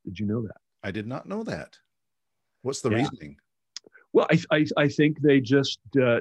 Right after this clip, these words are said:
Speaker 1: don't wanna be held bound by a commitment that they know they're gonna break. So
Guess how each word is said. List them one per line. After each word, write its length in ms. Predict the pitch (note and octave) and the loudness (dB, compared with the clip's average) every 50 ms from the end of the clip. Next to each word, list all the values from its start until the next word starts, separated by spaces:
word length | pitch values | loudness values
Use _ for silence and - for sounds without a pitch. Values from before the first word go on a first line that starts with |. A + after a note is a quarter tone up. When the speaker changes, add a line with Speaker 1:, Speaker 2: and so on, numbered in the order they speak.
| - A2 | 0 0
Speaker 1:
don't 180 | C3 C3 B2+ B2+ | 0 0 2 2
wanna 180 | B2 B2+ B2+ | 2 2 2
be 160 | A#2 B2 A#2+ | 2 0 0
held 320 | G#2+ A#2 B2+ A#2 G#2+ E2+ - - | 2 2 0 0 -2 -4 -6 -4
bound 440 | A2 G#2+ A#2 A#2 B2 C3 B2+ A2 G#2 | -4 -2 0 0 0 0 0 -2 0
by 480 | B2 A#2 A2+ A2+ A2 A2 A2+ A2 A2 G#2+ - | 2 2 4 4 4 4 4 4 4 2 0
a 80 | G2+ F#2+ - - | -8 -8 -8 -8
commitment 480 | - A2+ G#2+ A2+ A#2+ - A#2+ A2+ A2+ A2 | -6 -4 -2 -2 -2 -2 -2 -4 -4 -4
that 120 | - G#2 - | -6 -4 -2
they 100 | A2 G#2 | -2 0
know 200 | G#2+ G#2+ G#2+ G#2 | 2 2 2 0
they're 100 | A2+ G#2+ | 0 0
gonna 160 | A#2 A#2 A#2 | 0 -2 0
break. 300 | G2 B2 E3+ G#3 - - _ _ _ _ _ _ _ _ _ _ _ _ _ _ _ _ _ _ _ _ _ _ _ _ _ _ _ _ _ _ _ _ _ _ _ _ _ _ _ _ _ _ _ _ _ _ _ _ _ _ _ _ | 0 0 -2 -2 -4 -10 _ _ _ _ _ _ _ _ _ _ _ _ _ _ _ _ _ _ _ _ _ _ _ _ _ _ _ _ _ _ _ _ _ _ _ _ _ _ _ _ _ _ _ _ _ _ _ _ _ _ _ _
So 1080 | - - - - - - C3+ B2+ B2 A#2+ A#2 A#2 A2+ A2+ A2+ A2 A2 A2+ A2 G#2+ - | -14 -12 -12 -12 -2 2 2 4 6 4 4 4 4 4 4 4 2 2 0 -4 -6